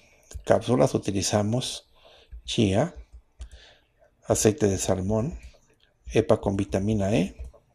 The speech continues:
olivo. Entonces fue así. Chía,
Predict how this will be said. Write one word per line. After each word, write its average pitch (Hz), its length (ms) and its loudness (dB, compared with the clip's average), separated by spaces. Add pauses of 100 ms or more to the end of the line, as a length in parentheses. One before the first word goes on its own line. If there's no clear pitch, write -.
(1120)
olivo. 110 580 2 (300)
Entonces 101 360 -4
fue 104 120 2
así. 123 360 -2 (920)
Chía, 107 520 -2